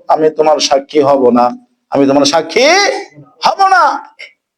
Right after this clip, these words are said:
আল্লাহ রসুল বলেন, "তুমি কি চাও না তোমার অন্য অন্য সন্তানরা তোমার সাথে ভালো ব্যবহার করুক? তুমি কি চাও না যে অন্য অন্য সন্তানরা তোমাকে সম্মান করুক? যদি চাও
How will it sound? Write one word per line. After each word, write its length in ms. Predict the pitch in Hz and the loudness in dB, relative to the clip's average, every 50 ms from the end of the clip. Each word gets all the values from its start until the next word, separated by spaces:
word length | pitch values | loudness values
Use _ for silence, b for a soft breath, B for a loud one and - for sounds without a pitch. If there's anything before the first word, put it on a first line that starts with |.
| _ _ _ _ _ _ _ _ _ _ _ _ | _ _ _ _ _ _ _ _ _ _ _ _
আল্লাহ 320 | - 214 226 247 233 240 | -2 0 2 2 2 2
রসুল 200 | 226 226 233 233 | 2 2 2 2
বলেন, 260 | 233 233 233 233 220 - | 2 2 2 2 2 2
"তুমি 200 | 226 226 226 220 | 2 2 2 2
কি 160 | 254 254 277 | 0 0 0
চাও 220 | - 220 220 233 | 0 2 2 2
না 300 | 240 254 247 247 - - - _ _ _ _ - | 2 4 2 2 0 -2 -6 _ _ _ _ -2
তোমার 180 | 202 240 254 | 0 2 2
অন্য 240 | 254 247 240 247 254 | 2 2 2 2 2
অন্য 280 | 262 254 247 247 247 240 | 2 2 2 2 2 2
সন্তানরা 480 | 240 233 220 220 214 233 226 220 214 | 2 0 -2 0 0 0 2 2 0
তোমার 240 | 214 - 220 220 220 | -2 0 0 0 0
সাথে 200 | 214 233 233 254 | 2 2 2 2
ভালো 260 | 233 240 247 233 240 | 2 2 2 2 2
ব্যবহার 380 | 233 226 220 233 240 262 262 262 | 4 4 4 4 2 0 0 0
করুক? 300 | 254 262 254 254 247 247 - _ _ _ _ _ _ _ _ _ _ _ _ _ _ _ _ _ _ _ _ _ _ _ _ _ _ _ _ _ | -2 0 2 2 2 0 -2 _ _ _ _ _ _ _ _ _ _ _ _ _ _ _ _ _ _ _ _ _ _ _ _ _ _ _ _ _
তুমি 200 | - 202 220 226 | -2 0 0 0
কি 160 | 220 233 233 240 | 0 0 0 0
চাও 220 | 226 214 220 226 | 2 2 2 4
না 380 | 240 240 240 247 247 240 240 - - - - _ _ - | 4 4 4 2 2 -2 -6 -12 -14 -18 -20 _ _ -2
যে 80 | 170 | 0
অন্য 240 | 226 262 254 247 247 | 0 2 2 2 2
অন্য 260 | 254 254 247 247 254 240 | 2 2 4 2 2 2
সন্তানরা 580 | - 254 254 240 254 254 247 247 240 233 220 | 2 0 0 2 2 2 2 2 2 2 0
তোমাকে 320 | 220 - 226 226 226 226 214 | 0 2 2 2 2 2 2
সম্মান 460 | - 240 226 220 226 262 262 247 240 | 2 0 0 0 2 0 0 0 0
করুক? 520 | 220 226 240 254 247 254 - _ _ _ _ _ _ _ _ _ _ _ _ | 0 0 2 2 0 0 -2 _ _ _ _ _ _ _ _ _ _ _ _
যদি 300 | 135 202 226 220 262 208 | 0 0 2 2 0 0
চাও 600 | 180 262 262 247 254 254 254 240 214 - - - | 2 2 2 4 4 4 2 2 0 -2 -4 -8